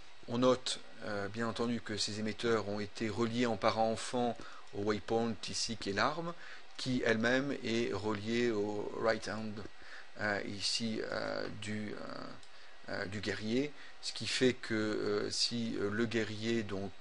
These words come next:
euh, se met, euh, à bouger, il entraîne bien sûr, euh, l'arme, et,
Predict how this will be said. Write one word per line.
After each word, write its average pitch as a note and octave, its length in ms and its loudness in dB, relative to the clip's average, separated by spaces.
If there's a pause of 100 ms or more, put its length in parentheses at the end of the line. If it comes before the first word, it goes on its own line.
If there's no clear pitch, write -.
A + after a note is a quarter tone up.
euh, G2 100 0
se - 180 -4
met, G#2 320 -2 (480)
euh, F#2+ 260 -2
à G2 120 2
bouger, G2+ 560 2
il G#2+ 140 -2
entraîne G#2+ 340 -2
bien G2+ 160 -2
sûr, G#2+ 460 -2 (120)
euh, G#2 340 -4
l'arme, A#2+ 460 0 (400)
et, G#2+ 280 0